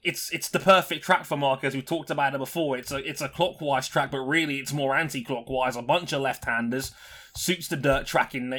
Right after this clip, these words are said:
training that he, that he goes through. They, Honda might be too good to fail in this instance, because, like,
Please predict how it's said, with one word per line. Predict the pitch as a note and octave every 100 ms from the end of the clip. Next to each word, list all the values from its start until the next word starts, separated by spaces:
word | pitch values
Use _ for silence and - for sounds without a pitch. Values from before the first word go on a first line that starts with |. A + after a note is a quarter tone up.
| -
training | - C#3 B2+ B2 B2
that | B2
he, | B2+
that | B2+
he | A#2+
goes | A#2 B2+ A#2+ -
through. | B2+ A2+ A#2 C3 - - - _ _ _ _ _ _ _ _ -
They, | D#3+ C#3 C#3 G#3+ A3+
Honda | F3 C4+ D4+
might | A#3 B3 G3+
be | F#3
too | - G#3
good | C#3+ F#3
to | -
fail | D3+ - E3+ C3+ A2+ G2+ _
in | D3 C3+
this | B2+ -
instance, | C#3 A2+ - - -
because, | E3 D#3 F3+ E3+ - - _ _ _ _ -
like, | F3 E3+